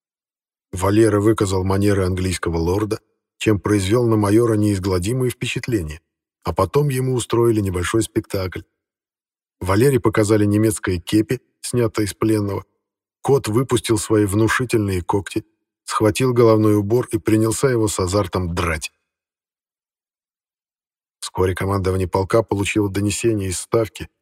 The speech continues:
что на усиление выслана сформированная пятая эскадрилья штурмовиков. Она прибыла пятого декабря после обеда.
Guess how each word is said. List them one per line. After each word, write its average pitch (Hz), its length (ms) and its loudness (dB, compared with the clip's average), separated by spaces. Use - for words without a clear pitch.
что - 200 -4
на 110 80 4
усиление 123 540 2
выслана 113 360 0
сформированная 110 760 2
пятая 107 340 2
эскадрилья 104 520 0
штурмовиков. 104 760 -4
Она 120 160 2
прибыла 104 400 0
пятого 101 380 0
декабря 107 480 2
после 92 320 -6
обеда. 92 400 -2